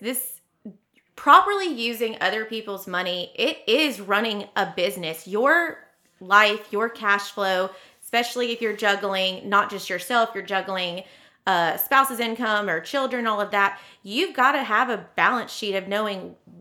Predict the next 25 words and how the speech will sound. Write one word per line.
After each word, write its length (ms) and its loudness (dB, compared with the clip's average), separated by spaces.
how 380 4
your 240 -4
flows 400 -2
are 240 -8
going 300 -4
through, 340 -4
how 380 2
everything's 460 -6
happening, 600 -4
and 180 0
that 120 -4
you're 200 2
properly 640 0
utilizing 1000 -2
these 200 -4
available 440 -2
resources. 880 -12
And 120 2
it's, 360 -6
it 160 -2
takes 240 -6
time. 260 0
It 80 -4
takes 240 -6
consistency. 1000 -8